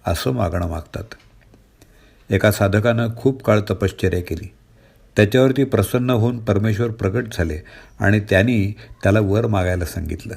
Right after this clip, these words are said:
साधक खरंच शांत आणि तपस्वी होता. तो म्हणाला, "मला फक्त तुमचा कृपा आशीर्वाद द्या, वर देऊ नका." तरीही परमेश्वरानं त्याला एक वर दिला, "तुझी सावली ज्याच्या अंगावर पडेल,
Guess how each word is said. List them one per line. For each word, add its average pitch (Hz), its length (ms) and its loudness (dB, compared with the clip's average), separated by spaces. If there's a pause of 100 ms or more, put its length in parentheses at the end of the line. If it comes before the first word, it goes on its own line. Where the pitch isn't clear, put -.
(1040)
साधक 80 640 -2
खरंच 107 280 2
शांत 107 440 -2
आणि 101 140 -2
तपस्वी 98 500 -6
होता. - 260 -8 (580)
तो 101 60 2
म्हणाला, 107 440 4 (360)
"मला 117 280 6
फक्त 117 260 -8
तुमचा 110 400 -2
कृपा 101 400 -2
आशीर्वाद 90 440 -4
द्या, 87 240 -14 (760)
वर 104 320 6
देऊ 120 280 0
नका." 107 260 -8 (1000)
तरीही 113 420 4
परमेश्वरानं 95 800 0
त्याला 92 240 -2
एक 87 180 -6
वर 85 220 -4
दिला, 78 260 -8 (880)
"तुझी 110 360 4
सावली 110 520 2
ज्याच्या 110 380 2
अंगावर 98 420 0
पडेल, 92 480 0